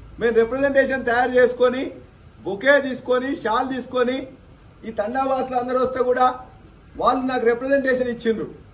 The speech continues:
మీరు ఇగో మాకు ఎర్రగుంట తండా నుంచి వెళ్ళి పెద్దపాడుకు రోడ్డు కావాలి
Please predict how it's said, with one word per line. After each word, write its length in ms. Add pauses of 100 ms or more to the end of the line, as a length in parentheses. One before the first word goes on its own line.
(520)
మీరు 480 (420)
ఇగో 180
మాకు 580
ఎర్రగుంట 400
తండా 400
నుంచి 240
వెళ్ళి 400 (580)
పెద్దపాడుకు 520
రోడ్డు 220
కావాలి 580